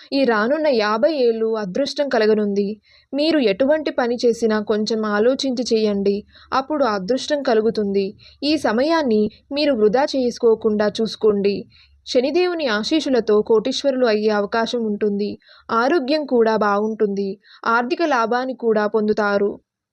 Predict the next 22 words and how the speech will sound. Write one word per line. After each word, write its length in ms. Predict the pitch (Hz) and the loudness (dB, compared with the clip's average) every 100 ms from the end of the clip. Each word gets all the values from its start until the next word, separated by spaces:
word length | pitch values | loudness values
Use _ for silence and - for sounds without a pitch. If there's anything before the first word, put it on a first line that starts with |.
| _ _ _ _ _ _ - | _ _ _ _ _ _ -2
కుంభరాశి. 720 | 254 262 302 226 202 190 - _ _ - | 0 2 2 0 -4 -10 -12 _ _ -2
కుంభరాశి 600 | 269 285 370 349 320 294 | -2 0 0 0 -2 -4
వారికి 380 | 262 233 226 | -4 -4 -6
కూడా 460 | 220 226 208 202 208 - - | -2 0 0 -2 -4 -10 -4
ఈ 120 | 269 | 0
రానున్న 440 | 233 202 247 339 311 | 2 0 -2 -4 -2
యాభై 440 | 208 196 214 311 | 0 0 0 0
ఏళ్ళు 420 | 277 220 214 208 | 0 0 2 0
బాగుంటుంది. 840 | 202 196 208 226 220 202 196 190 214 _ _ _ - | 2 0 0 0 -2 -2 -2 -6 -8 _ _ _ -2
ఆగిపోయిన 540 | 214 254 339 349 339 | 0 0 0 0 0
పనులు 340 | 311 226 214 208 | 0 0 2 0
పూర్తవుతాయి. 920 | 202 220 220 226 214 202 190 190 190 _ _ - | 0 -2 0 0 2 0 0 -2 -6 _ _ -2
ఎవరికైనా 600 | 233 285 339 330 330 330 | 0 2 0 0 0 0
డబ్బులు 380 | 226 202 226 233 | 0 0 2 0
ఇస్తే 480 | 226 - 214 208 214 - - | -2 0 2 2 0 -6 -2
ఈ 120 | 294 | 0
సమయంలో 540 | 277 214 233 233 220 | 2 0 0 0 2
మీ 180 | 214 202 | 2 0
చేతికి 440 | 202 214 208 233 220 | 0 0 0 0 0
అందుతాయి. 600 | 196 214 214 196 196 - _ _ _ - | 0 0 0 0 0 -4 _ _ _ -2
పై 180 | 247 330 | 0 0
అధికారులు 800 | 339 302 277 226 220 208 214 | -2 0 0 0 2 2 0